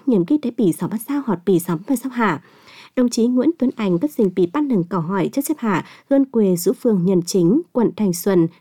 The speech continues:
thành phố Hà Nội. Còn chơ để chuyển nhảy, mà Yên Bái dệt vịa hư đồng chí Nguyễn Tuấn Anh, có dệt chức Phó trưởng ban dệt vịa, đại biểu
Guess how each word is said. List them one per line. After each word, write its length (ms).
thành 160
phố 140
Hà 100
Nội. 340
Còn 240
chơ 240
để 180
chuyển 240
nhảy, 360
mà 260
Yên 180
Bái 240
dệt 200
vịa 180
hư 120
đồng 200
chí 360
Nguyễn 220
Tuấn 200
Anh, 260
có 160
dệt 200
chức 360
Phó 180
trưởng 300
ban 360
dệt 240
vịa, 260
đại 120
biểu 360